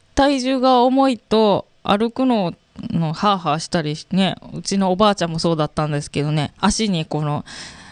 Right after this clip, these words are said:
あの、体重がかかって膝が痛かったりとか言ってたんでね、そういうのあるんでしょうね。うん、あの、自分のこの、ちょうどいい体重っていうのは自分しか多分わからないと思うんでね。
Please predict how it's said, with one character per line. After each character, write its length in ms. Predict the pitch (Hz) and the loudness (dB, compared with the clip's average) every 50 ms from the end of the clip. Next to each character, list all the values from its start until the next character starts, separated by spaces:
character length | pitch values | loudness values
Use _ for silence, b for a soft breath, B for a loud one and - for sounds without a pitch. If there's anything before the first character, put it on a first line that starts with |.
| B B B B - | B B B B -6
あ 120 | - 151 | -4 -2
の、 280 | 147 147 143 143 135 - | -2 -2 -2 -4 -4 -2
体 260 | - 202 202 202 190 | 0 2 2 2 2
重 160 | 185 185 185 | 0 -2 -2
が 180 | - 175 - - | -2 -2 -4 -4
か 140 | - - | -6 -8
か 120 | 190 - 180 | -4 -4 -4
っ 40 | - | -4
て 100 | - 165 | -4 -2
膝 280 | - 190 185 185 185 | -2 0 2 2 0
が 120 | 185 180 180 | 2 0 -2
痛 200 | 170 - 185 180 | 0 0 -2 -2
か 140 | - 175 | -2 -6
っ 40 | 160 | -6
た 140 | - - 151 | -4 -6 -6
り 80 | 147 170 | -6 -6
と 80 | 156 | -6
か 100 | - 156 | -4 -2
言 100 | 165 180 | -2 -2
っ 20 | 180 | -2
て 180 | - 185 175 | -2 -4 -2
た 160 | - 170 165 | -2 -2 -2
ん 60 | 160 151 | -2 -2
で 120 | 151 151 | -2 0
ね、 160 | 165 170 170 | 0 0 0
そ 140 | 175 - 202 | 0 0 0
う 40 | 208 | 0
い 40 | 196 | 2
う 20 | |
の 160 | 185 160 143 | 2 0 0
あ 80 | 165 185 | 0 0
る 160 | 202 220 220 | 0 0 0
ん 60 | 214 | 0
で 120 | 190 190 185 | 0 -2 -2
し 100 | 165 160 | -2 -4
ょ 60 | 156 | -2
う 60 | 151 | -2
ね。 340 | 156 160 180 196 196 180 - B B B B B B B B B B - | 0 2 2 2 2 2 0 B B B B B B B B B B -4
う 60 | - | -2
ん、 240 | 175 170 170 165 - | -2 0 0 -2 0
あ 120 | - 196 214 | 0 2 2
の、 80 | 220 | 2
自 180 | 208 196 208 233 | 2 0 0 -2
分 360 | 233 262 277 277 285 285 294 | 0 0 0 0 0 0 0
の 200 | 311 330 311 302 | 2 2 2 0
こ 160 | - - 220 | 0 -2 -2
の、 220 | 208 202 180 190 - _ _ _ - - - - - - - - 277 | -2 0 -2 -4 -6 _ _ _ -20 -20 -20 -20 -20 -20 -20 -18 -10
ち 100 | - - | 0 0
ょ 140 | 247 254 262 | 2 2 2
う 40 | 247 | 2
ど 180 | 240 226 214 | 2 2 2
い 300 | 208 214 226 240 247 247 | 2 0 0 0 0 -2
い 40 | 240 | -2
体 260 | - 262 254 247 262 | 0 0 0 0 0
重 120 | 240 262 262 | 0 -2 -4
っ 40 | 247 | 0
て 100 | - 226 | 0 0
い 40 | |
う 20 | 208 | 2
の 80 | 190 | 2
は 60 | 180 170 | -2 -2
自 160 | 175 175 180 | -2 -4 -2
分 220 | 185 202 214 220 | -2 0 0 0
し 80 | 214 - | -2 0
か 160 | - 202 196 | 0 -2 0
多 120 | - 185 | 0 -2
分 160 | 175 175 185 170 | -4 -2 -4 -4
わ 120 | 170 180 | -4 -2
か 140 | - 180 190 | 0 2 2
ら 120 | 196 196 | 4 4
な 140 | 190 185 175 | 2 2 0
い 60 | 170 | 0
と 100 | - 165 | 0 -2
思 220 | 160 160 156 160 160 | -2 -2 -2 -4 -4
う 40 | |
ん 40 | 156 | -4
で 120 | 147 143 151 | -4 -2 0
ね。 220 | 175 202 208 | 2 0 0